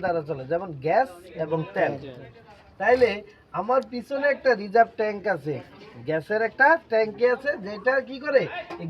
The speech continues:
গ্যাস কিটের মাধ্যমে গ্যাসটাকে আইনা সে কি করে কার্বোরেটরের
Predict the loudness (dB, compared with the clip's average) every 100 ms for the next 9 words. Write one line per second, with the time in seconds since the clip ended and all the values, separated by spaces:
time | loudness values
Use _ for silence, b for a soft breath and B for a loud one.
0 | -2 2 2 2 -16 -16 -2 -2 0 -4
1 | -4 -4 -4 4 6 6 2 B B -6
2 | -4 -2 2 2 4 2 2 2 -2 0
3 | -2 -4 -4 -2 -2 -2 -6 -6 -4 -4
4 | -4 -6 -6 -6 -6